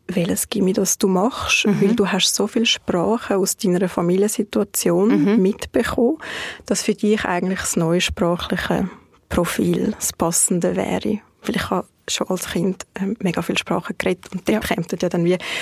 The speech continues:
Speaker 1: noch mehr dazu und es ist mir immer sehr, sehr einfach gefallen. Und dann habe ich gesagt, ja gut,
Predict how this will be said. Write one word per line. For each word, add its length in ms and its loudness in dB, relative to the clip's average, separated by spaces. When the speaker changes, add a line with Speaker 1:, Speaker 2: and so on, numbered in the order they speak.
Speaker 1:
noch 160 4
mehr 160 2
dazu 340 2
und 160 2
es 140 0
ist 100 0
mir 100 4
immer 200 2
sehr, 240 0
sehr 260 -2
einfach 320 -4
gefallen. 300 -4
Und 160 0
dann 100 2
habe 40 0
ich 60 -4
gesagt, 220 -4
ja 100 -2
gut, 380 -8